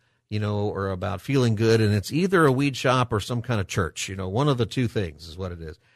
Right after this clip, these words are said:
This one is, I'm not gonna mention the name 'cause I don't wanna advertise for them, but it's blue, and it looks like a, a candy store. It really does, and it's right by the school, and I almost took my kids in there one time for a treat after school. And, uh, I, I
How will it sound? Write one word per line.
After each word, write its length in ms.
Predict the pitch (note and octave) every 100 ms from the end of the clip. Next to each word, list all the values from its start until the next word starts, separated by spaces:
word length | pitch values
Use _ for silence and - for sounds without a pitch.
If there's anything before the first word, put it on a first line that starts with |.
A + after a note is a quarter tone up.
| _ _ _
This 220 | A3+ C4+
one 260 | E3+ A#2+ B2
is, 540 | A#2 A#2 A2+ G#2+ G2 - _
I'm 80 | B2
not 100 | C#3+
gonna 120 | A2+
mention 220 | B2 A2
the 60 | G2+
name 160 | A#2+ A2
'cause 120 | G#2
I 20 |
don't 80 | A2
wanna 140 | F#2
advertise 480 | F#2 G#2+ G#2 F#2 D#2+
for 240 | - E2+
them, 160 | D#2+ F#2+
but 160 | G#2+ -
it's 300 | A#2+ F#2+ -
blue, 880 | F#2+ - G#2+ G#2 D3 E3 D#3 D3+ D3 _ _ _ -
and 160 | B2
it 60 | A2+
looks 240 | G3+ -
like 240 | G#3+ D3 C3
a, 360 | G#2 G2+ G2+ -
a 80 | F2+
candy 400 | G#2 B2+ F#3+ E2
store. 380 | - - - - G2+
It 60 |
really 340 | G#2 E3+ D#3 F#2
does, 340 | G#2 - -
and 80 | G#2
it's 140 | -
right 180 | A2 A#2+
by 140 | A2+
the 100 | A#2
school, 460 | G2+ - F2+ B2 D#3+
and 100 | G#2+
I 120 | A3
almost 420 | - A#2 C3+ D#3+
took 140 | - -
my 120 | D#3+
kids 280 | - A3+ A2+
in 100 | F#2
there 140 | E2+
one 160 | F#2 F#2+
time 200 | G#2 G#2
for 160 | B2+
a 60 | A2+
treat 380 | - A3+ - -
after 280 | F#2+ F2 F2+
school. 420 | - F2 - - _ _ _ _ _ _ _ -
And, 420 | A2 A#2 A2+ A2
uh, 360 | G#2+ G#2+ A2 - -
I, 300 | G#2 A#2 A#2+ A#2 _ _
I 200 | G#2 A#2